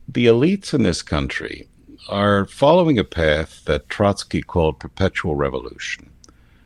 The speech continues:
They are angry that the working classes, the man of the people, the average African American, the average white working class person rejects what they're saying.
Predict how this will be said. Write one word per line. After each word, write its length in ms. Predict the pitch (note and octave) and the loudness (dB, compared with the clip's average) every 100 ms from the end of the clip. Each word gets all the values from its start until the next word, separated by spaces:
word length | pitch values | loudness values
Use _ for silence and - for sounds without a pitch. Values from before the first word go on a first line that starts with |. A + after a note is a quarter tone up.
| - | -10
They 240 | F2+ A2 | 0 2
are 180 | D3 D#3 - | 4 2 0
angry 640 | G2 G2 F#2 - - - _ _ - F2 | 2 4 2 -2 -10 -18 _ _ -20 -4
that 400 | F2+ E2+ E2 - | 0 2 -2 -4
the 80 | D#2 | -4
working 440 | E2+ A2 - F#2+ | 0 0 2 -2
classes, 880 | - D#2 B1+ - - - - - - _ - - | 0 -2 -2 -6 -14 -10 -12 -12 -20 _ -20 -8
the 280 | E2 D2+ - | -6 -6 -6
man 340 | E2+ F2 G2 G2 | -2 2 2 2
of 60 | |
the 100 | D2+ | -2
people, 480 | - F2+ - - - - - - | -6 -6 -6 -10 -18 -20 -20 -8
the 180 | F2 - | -6 -2
average 460 | G2 C3 B2 F#2+ | 0 0 0 -4
African 480 | - F#2 F2 - E2+ | -2 -4 -4 -6 -4
American, 600 | E2 G2 A#2+ C#2+ - - - | -2 0 -2 -4 -8 -20 -20
the 180 | - D2 - | -16 -12 -2
average 600 | G2 B2 - C#2+ A1+ - - - | 0 0 -2 -6 -6 -8 -14 -6
white 360 | E2 D2+ - - - - | -2 -2 -4 -12 -16 -6
working 320 | D#2+ - D#2 | -6 -6 -10
class 380 | - C#2+ C2 - | -6 -6 -6 -8
person 500 | D#2 C#2 - G#1+ - _ _ _ _ _ _ _ _ _ - - _ | -8 -6 -8 -12 -20 _ _ _ _ _ _ _ _ _ -20 -20 _
rejects 500 | G#2+ F2+ A#2 C#3 - | -2 2 4 2 0
what 160 | F#2+ D#2 | -6 -4
they're 120 | D#2 | -4
saying. 420 | C#2+ A#1 G1+ - | -6 -8 -10 -14